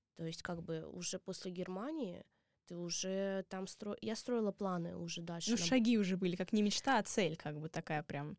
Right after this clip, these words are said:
Speaker 1: Прям цель, да.
Speaker 2: Мгм.
Speaker 1: То есть я уже поняла, что мечта реальна.
Speaker 2: Мгм.
Speaker 1: Вот. И она, как бы, перелора-,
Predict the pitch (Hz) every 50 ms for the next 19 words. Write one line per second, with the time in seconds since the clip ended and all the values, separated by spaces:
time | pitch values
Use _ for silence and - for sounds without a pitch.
0 | - _ _ _ - 220 233 254 254 - - 254 226 202 175 170 - 202 202 202
1 | 202 185 180 180 180 180 - - 196 196 202 196 202 208 - 220 214 208 226 262
2 | 247 - - 196 190 185 180 - - - - 208 220 240 240 240 220 202 190 180
3 | 185 185 185 180 170 165 165 170 - _ _ _ - 214 180 - - 170 165 185
4 | - _ _ 180 175 180 180 170 165 170 - 170 170 170 180 196 208 233 - 220
5 | 190 185 185 175 - 185 180 180 175 180 180 180 - 202 -